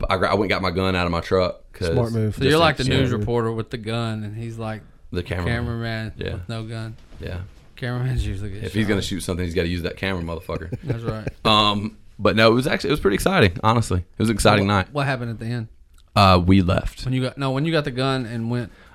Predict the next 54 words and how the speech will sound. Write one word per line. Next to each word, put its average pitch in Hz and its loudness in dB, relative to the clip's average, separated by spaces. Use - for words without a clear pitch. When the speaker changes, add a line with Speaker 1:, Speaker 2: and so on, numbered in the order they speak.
Speaker 1:
Nothing. 110 6
Speaker 2:
Was 117 2
your 110 6
heart 120 6
beating 131 0
fast? 135 0
Speaker 1:
Uh-uh. - 2
Speaker 2:
Really? 113 4
You 110 4
w- - -6
Speaker 1:
I 87 2
wasn't 80 4
that 78 -4
nervous. 85 -4
Speaker 3:
He's 208 -6
an 226 -8
M 214 -2
M 196 -2
A 240 -2
fighter, 156 -6
bro. 131 -8
He 190 -10
don't 208 -14
care. 156 -14
Speaker 1:
I - 2
mean, 85 2
that 92 4
doesn't 120 4
help 120 4
against 98 2
Speaker 2:
Yeah, 143 8
but - 6
you 135 6
Speaker 1:
guns. 127 4
Speaker 2:
bring 139 8
guns 147 8
into 123 4
it, 123 2
it's 143 -2
a 143 -4
different 123 0
ball 113 4
Speaker 1:
Yeah, 101 6
I - 6
Speaker 2:
game. - 4
Speaker 1:
mean, 87 6
Speaker 2:
<laughs> - -4
Speaker 1:
you - 2
Speaker 3:
I 165 2
mean, 170 2
Speaker 1:
shoot 180 6
Speaker 3:
you 226 8
know 214 6
Speaker 1:
me. - 6